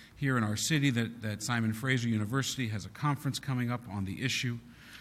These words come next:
We know, of course, what happened at McGill this past week, and if you don't, it's all over social media,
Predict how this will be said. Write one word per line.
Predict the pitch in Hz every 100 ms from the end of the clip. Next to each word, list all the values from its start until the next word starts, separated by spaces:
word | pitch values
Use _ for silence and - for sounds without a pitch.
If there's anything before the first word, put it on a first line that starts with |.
| -
We | 123 123
know, | 127
of | 120
course, | 143 127 120
what | 113
happened | 123 117 120
at | 104
McGill | 104 104 139 139
this | 120 113
past | - 110 101 135
week, | 135 127
and | 107
if | 98 110
you |
don't, | 104 120 117
it's | 113 110
all | 110 107
over | 104 101
social | - 101 -
media, | 104 127 127 123